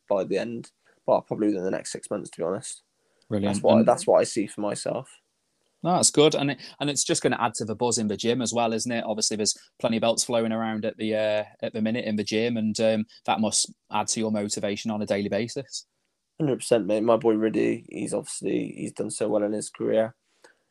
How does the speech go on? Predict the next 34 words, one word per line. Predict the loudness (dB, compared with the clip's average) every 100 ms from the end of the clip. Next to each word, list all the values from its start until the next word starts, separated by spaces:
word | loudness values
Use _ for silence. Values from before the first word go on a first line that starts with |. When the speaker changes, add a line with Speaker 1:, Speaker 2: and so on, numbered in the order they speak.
| _ _ -6
Speaker 1:
Um, | -2 0 0 -2 -4 -10 _ _ _
so | 0 4 6 4 0 -4
it'd | -4
be | -2
nice | 0 -2 -4
to |
just | -8 -4
give | -2
my | 0 -2
trainer, | 0 0 2 2 2
who, | 0 -2 -8 -12 _ _ _
who | -4
was, | -4 -4 -2
who | 0
I've | 0 0
been | -2
with | 0 -4
for | -8
fourteen | -6 -4 -4 -2
years, | 0 2 0 -4 -16 _ _ _ _ _ _
um, | 0 0 0 -2
another | -4 -2 -4
few | -6 0
belts | 2 2 -2
to |
go | 2 2
along | 2 -2
with | 0
it, | -2
you | 0
know? | -2 -2 -6 _ _ _
Speaker 2:
Yeah, | -6 -4 -4 0
Speaker 1:
Um, | 2 2
Speaker 2:
superb. | 0 -2 -4